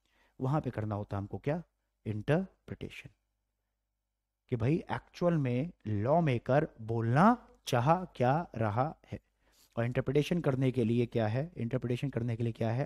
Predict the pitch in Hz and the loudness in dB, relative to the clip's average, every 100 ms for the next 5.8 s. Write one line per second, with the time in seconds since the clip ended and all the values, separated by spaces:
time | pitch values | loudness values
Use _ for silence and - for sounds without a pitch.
0 | - 120 131 113 123 113 107 120 - 123 | -2 -2 0 0 -2 -2 -4 -6 -6 -4
1 | 131 113 113 113 117 113 120 117 120 139 | -4 -6 -8 -4 -2 -2 -4 -4 -4 -4
2 | 165 - - _ - _ - 139 131 139 | -6 -14 -20 _ -20 _ -4 -2 0 0
3 | 135 139 - 170 - 139 - - 127 - | 2 0 2 -2 -2 -6 -6 -2 -2 0
4 | 131 107 - _ _ - 139 135 156 160 | -4 -6 -8 _ _ -4 -2 -2 -2 0
5 | 180 196 - _ - 117 98 90 | -2 -2 -10 _ -4 -2 -2 -6